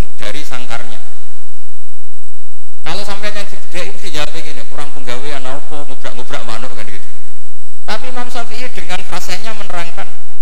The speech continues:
orang Arab itu kalau mau pergi, itu tatoyur. Tatoyur itu pakai ukuran terbangnya burung. Nah, digusah terbang ke kanan, ila aimana, berarti alamat ba-, baik.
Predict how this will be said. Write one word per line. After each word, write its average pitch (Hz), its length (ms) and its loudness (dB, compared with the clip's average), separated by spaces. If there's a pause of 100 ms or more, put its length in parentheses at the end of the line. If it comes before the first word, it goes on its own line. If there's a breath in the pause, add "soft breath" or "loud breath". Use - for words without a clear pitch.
(760)
orang 160 280 0 (220)
Arab 113 220 0 (420)
itu - 240 0
kalau 156 260 0
mau 151 220 0
pergi, - 400 0 (240)
itu - 220 0
tatoyur. 147 680 0
Tatoyur 147 460 0
itu - 160 0
pakai - 420 0
ukuran 151 400 0
terbangnya 131 480 0
burung. - 260 0 (920)
Nah, - 200 0
digusah - 520 0
terbang - 320 0
ke - 160 0
kanan, 113 380 0 (300)
ila 117 180 0 (100)
aimana, - 560 0
berarti - 320 0
alamat - 400 0
ba-, - 220 -2 (580)
baik. - 280 0